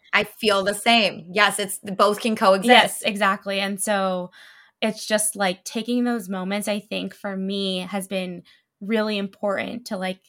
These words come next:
Speaker 2: have a lot of nights to yourself and to just really relax during this time and enjoy it. Like,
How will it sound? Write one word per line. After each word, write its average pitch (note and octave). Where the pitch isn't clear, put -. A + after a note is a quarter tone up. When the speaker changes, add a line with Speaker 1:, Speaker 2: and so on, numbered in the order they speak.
Speaker 2:
have G3+
a G3
lot F#3+
of F#3+
nights -
to -
yourself -
and G3
to G3
just F#3+
really F#3
relax -
during F#3+
this F#3+
time F#3+
and A3+
enjoy G3
it. C4
Like, G3